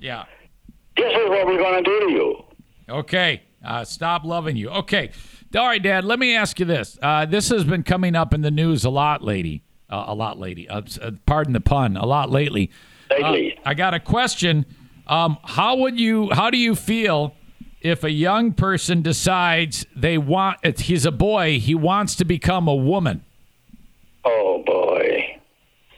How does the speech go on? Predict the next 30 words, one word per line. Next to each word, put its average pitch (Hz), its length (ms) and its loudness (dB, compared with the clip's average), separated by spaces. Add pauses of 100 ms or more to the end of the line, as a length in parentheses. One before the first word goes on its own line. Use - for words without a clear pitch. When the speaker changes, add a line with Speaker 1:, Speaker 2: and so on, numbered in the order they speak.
(920)
Speaker 2:
Oh, 104 180 2
I 107 300 2
have, 92 340 2
uh, 107 320 2
that, 110 240 2
that 117 280 2
is, 95 220 2
I 95 40 2
mean, 101 380 2
that's 95 180 2
the 87 180 2 (160)
saddest 107 480 2
thing 101 160 2
that 92 100 0
can 95 180 0
happen, 90 520 0
really. 92 460 0 (1080)
I 92 160 2
never 143 260 2
heard 143 360 2
of 156 60 0
these 123 180 2 (100)
things, 85 320 0
really. 107 580 2
I'm, 101 220 2
I'm, 98 160 2
I'm 90 200 2
hearing 160 440 2
it 107 180 2
lately. 92 560 0